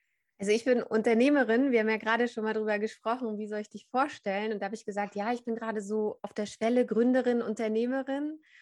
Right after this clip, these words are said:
Und ja, ich bin Unternehmerin, weil ich habe Unique gegründet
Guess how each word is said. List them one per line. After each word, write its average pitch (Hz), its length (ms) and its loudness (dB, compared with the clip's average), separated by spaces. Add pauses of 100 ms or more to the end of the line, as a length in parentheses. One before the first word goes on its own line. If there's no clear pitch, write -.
(200)
Und 214 120 2
ja, 214 340 2
ich - 140 -6
bin 254 220 0
Unternehmerin, 240 880 -6
weil 208 180 -6
ich 214 160 -12
habe 190 460 -4
Unique 220 560 -2
gegründet 202 680 -6